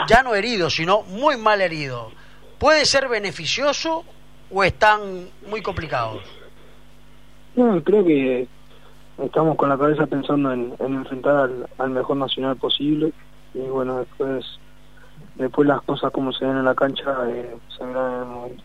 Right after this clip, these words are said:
Speaker 2: Creo que no, no podemos esperar, eh, de estar esperando a un Nacional diferente, sino prepararnos para enfrentar al, al mejor Nacional posible.
Speaker 1: Ujú.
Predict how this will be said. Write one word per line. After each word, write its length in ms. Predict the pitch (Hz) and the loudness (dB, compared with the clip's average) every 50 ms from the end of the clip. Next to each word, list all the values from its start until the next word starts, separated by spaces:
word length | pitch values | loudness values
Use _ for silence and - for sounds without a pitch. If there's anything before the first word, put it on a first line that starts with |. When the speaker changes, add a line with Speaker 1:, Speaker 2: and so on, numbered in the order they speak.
| - - | -18 -8
Speaker 2:
Creo 180 | - 135 131 123 | -6 -4 -4 -4
que 40 | 131 | -2
no, 240 | 131 135 135 135 135 | -2 -2 -2 -2 -2
no 140 | 131 135 139 | -4 -4 -4
podemos 420 | - 151 147 151 147 147 143 - | 0 4 4 4 4 2 0 -2
esperar, 400 | 139 - - 143 143 143 143 139 135 | -6 -6 -4 -2 0 0 0 0 0
eh, 300 | 127 127 127 123 120 - - - - - - - - - - - - - - - | -2 -4 -4 -6 -8 -10 -12 -18 -20 -20 -20 -20 -20 -20 -20 -20 -20 -20 -14 -8
de 140 | 147 131 127 | -6 -4 -4
estar 540 | 117 - - 143 143 143 143 139 131 131 123 120 - - | -6 -4 -2 0 2 2 2 2 2 0 -4 -6 -8 -6
esperando 480 | - - - - 143 135 139 139 139 139 | -6 -4 -2 0 2 2 2 2 2 0
a 20 | |
un 140 | 135 139 139 | 0 0 0
Nacional 420 | 139 131 - - - 139 143 139 131 | -2 -2 -2 -2 -6 -6 -6 -6 -8
diferente, 540 | - - - 139 135 151 160 160 - - | -8 -6 -4 0 2 2 0 0 -2 -6
sino 640 | - - 143 131 135 139 143 139 135 131 127 127 123 - | -6 -6 -4 -4 -2 -2 -2 -2 -4 -4 -6 -8 -10 -8
prepararnos 540 | 135 135 127 - 131 131 131 131 131 123 | -8 -6 0 2 4 4 4 2 0 -4
para 180 | - 131 123 123 | -4 -4 -4 -4
enfrentar 400 | 120 123 123 123 - 127 127 127 | -8 -12 -12 -4 -2 -2 0 0
al, 300 | 123 123 120 - - 131 | -4 -10 -10 -12 -8 -8
al 80 | 131 123 | -8 -8
mejor 260 | 123 - - 135 127 | -8 -10 -8 -10 -10
Nacional 320 | 123 120 - 131 127 123 - - | -10 -12 -10 -10 -10 -10 -12 -12
posible. 240 | - - - 370 - - - - - - - | -12 -10 -10 -10 -10 -12 -18 -20 -20 -16 -12
Speaker 1:
Ujú. 320 | 180 160 151 175 202 240 | -10 -8 -6 -6 -8 -8